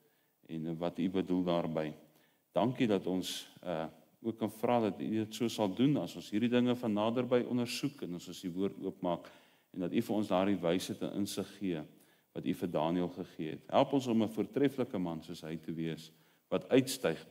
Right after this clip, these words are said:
binne hierdie Babylon sisteem, uitstyg bo die res, omdat ons vervul is met U Gees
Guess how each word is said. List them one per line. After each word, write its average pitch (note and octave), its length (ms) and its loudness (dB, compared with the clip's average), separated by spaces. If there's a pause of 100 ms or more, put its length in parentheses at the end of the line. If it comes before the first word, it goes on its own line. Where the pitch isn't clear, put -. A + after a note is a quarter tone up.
binne D3+ 220 10
hierdie B2 280 8
Babylon F#2+ 480 2
sisteem, E2 500 -10 (560)
uitstyg F#2 540 2
bo F2+ 120 0
die E2+ 140 0
res, - 320 -6 (420)
omdat F2+ 280 0
ons F2 420 -2 (100)
vervul C3 400 2
is - 140 0
met F#2 160 -2
U F2+ 80 -4 (120)
Gees - 380 -6